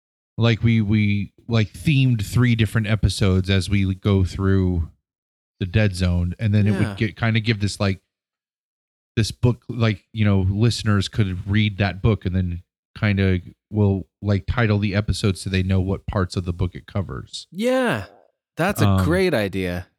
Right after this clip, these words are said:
Speaker 2: That's a really great idea. I didn't, I didn't carry the book club thing that far in my brain last time when you brought it up. That's
Speaker 1: Yeah.
Speaker 2: wonderful.
Speaker 1: Uh,
Speaker 2: That,
Speaker 1: that's okay.
Speaker 2: I have been, uh,
Speaker 1: So
Speaker 2: corresponding with some listeners. I mean, there are still people we know.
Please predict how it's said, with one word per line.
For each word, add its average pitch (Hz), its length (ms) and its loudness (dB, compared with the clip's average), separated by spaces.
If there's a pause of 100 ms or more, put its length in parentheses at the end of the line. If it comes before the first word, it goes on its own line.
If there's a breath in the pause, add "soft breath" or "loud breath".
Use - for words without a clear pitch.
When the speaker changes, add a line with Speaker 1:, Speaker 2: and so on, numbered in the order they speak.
(120)
Speaker 2:
That's 135 180 -4
a 123 80 0
really 117 380 -2
great 101 240 -2
idea. 95 420 -4
I 131 140 0
didn't, 160 420 0
I 156 100 0
didn't 151 220 -4
carry 143 320 0
the 113 220 -2
book 120 220 -6
club 113 280 -4
thing 110 280 -4
that 104 180 -4
far 107 420 -4 (400 soft breath)
in 123 60 -2
my 107 140 0
brain 110 340 -2
last 95 260 -4
time 98 220 -4
when 95 80 -6
you 92 60 -8
brought 95 220 -2
it 92 100 -4
up. 95 260 -4 (840)
That's 135 140 2
Speaker 1:
Yeah. 139 140 4
Speaker 2:
wonderful. 101 360 -2
Speaker 1:
Uh, 127 140 2
Speaker 2:
That, 156 80 0
Speaker 1:
that's 185 220 0
okay. 220 400 0 (100)
Speaker 2:
I 151 80 2
have 202 200 0
been, 262 160 2
uh, 147 80 2
Speaker 1:
So 139 260 4
Speaker 2:
corresponding 147 560 0
with 123 220 -2
some 120 520 -2
listeners. 117 500 -2
I 123 60 0
mean, 131 160 0
there 135 240 0
are 117 40 -2
still 143 420 -2
people 123 340 -2
we 117 120 0
know. 107 380 -2